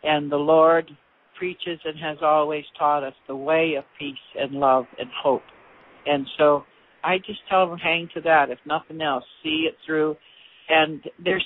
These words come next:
just, there's a history. You know, I don't know if anybody looks back through the religious histories, but there's a history from time to time of this same thing coming about. So, you know, how many times and how many periods or decades of life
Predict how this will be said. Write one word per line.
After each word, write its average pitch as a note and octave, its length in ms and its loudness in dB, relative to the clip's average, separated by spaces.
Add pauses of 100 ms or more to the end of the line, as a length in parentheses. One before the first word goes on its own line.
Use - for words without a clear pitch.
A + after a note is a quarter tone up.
just, B3+ 120 -6 (120)
there's F3+ 220 0
a F#3 40 -4
history. E3 560 -8
You F#3 100 -8
know, F3+ 60 -2
I F#3 120 2
don't G3+ 100 -6
know G3 80 -4
if F#3+ 140 -10
anybody F3 440 -4
looks F3 260 -4 (100)
back F3 240 4 (100)
through E3+ 180 -6
the D#3 100 -6
religious D#3 480 -6
histories, G3 380 -10 (400)
but E3+ 140 -12
there's B3+ 220 0
a A#3+ 60 0
history F#3 600 -2
from F3 220 0
time F#3+ 360 0
to - 160 -20
time F#3+ 380 0 (480)
of E3 140 4
this E3+ 120 -4 (300)
same A3+ 220 2
thing B3 280 -6
coming G3 240 -4
about. F#3 460 4
So, D#3 160 -4
you F3+ 120 -6
know, F3 120 -8 (380)
how B3 180 6
many A#3 420 -2 (120)
times E3 600 -4
and E3 120 -10
how F#3 200 2
many F#3+ 320 -6 (120)
periods F#3+ 440 2
or D#3+ 80 -4
decades D#3+ 680 -2
of D3 180 -4
life D#3+ 400 2